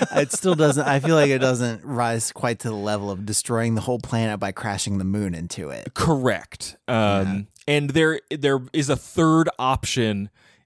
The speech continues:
Speaker 2: Uh, I know, I think I mentioned on the last podcast that I've watched Jemison play some Mass Effect on Twitch, and so I'm aware
Speaker 1: <laughs>
Speaker 2: of her, like, knowledge of narrative, like,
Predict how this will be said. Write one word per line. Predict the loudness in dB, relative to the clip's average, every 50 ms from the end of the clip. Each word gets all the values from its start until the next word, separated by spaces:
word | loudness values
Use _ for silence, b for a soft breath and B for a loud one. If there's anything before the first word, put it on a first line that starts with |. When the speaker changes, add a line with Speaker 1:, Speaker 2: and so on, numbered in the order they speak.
| b _ -2
Speaker 2:
Uh, | 0 2 2 2 2 2 2 0 0 -2 -4 -6 _ _ _ _ _ _ _ _ _ _ _ -18 -10
I | -6 -4 -2
know, | 2 4 4 6 6 4 2 2 0
I | 0 0 -2
think | -2 -4 -2 -2
I | -2 0
mentioned | 0 0 -2 -2 -2 -2 -2 -2
on | -2
the | 0 -2
last | -2 -2 -2 -4 -6 -4
podcast | -4 -4 -4 -2 -4 -6 -6 -6
that | -4 -4
I've | -4 -4 -2
watched | -2 -2 -2 -2 -4 -6 -8 -10 -10 -14 -20 _ _ _ -6
Jemison | -4 -2 -2 -2 -2 -4 -6 -6 -6 -8
play | -4 -2 -2 0 0 -2
some | -4 -6 -8 -8
Mass | -6 -6 -6 -6 -8 -10
Effect | -10 -8 -8 -8 -6 -6
on | -8 -8 -8 -8
Twitch, | -8 -8 -6 -6 -8 -8 -12 -14 -12 -10
and | -10 -10 -8
so | -4 -2 0 0 0
I'm | 0 -2 -2 -4
aware | -4 -2 0 0 2 2 2 2 2 2 0 -2 -4 -6 -12 -10 -8
Speaker 1:
<laughs> | -8 -6 -6 -8 -12 -8 -6 -6 -6 -6 _ -2
Speaker 2:
of | 0 2 2 4 2 2 0 -4 -8 -12 -16 -14 -10
her, | -8 -8 -4 0 0 2 2 2 2 0 0 -2 -6 -10 _ _ _ _ _ _ _
like, | -6 -6 -6 -4
knowledge | -4 -4 -2 0 0 2 0 0 -2 -4
of | -8 -6
narrative, | -4 -2 0 0 0 -2 -2 -4 -6 -8 -16 _ _ _
like, | -8 -6 -6 -8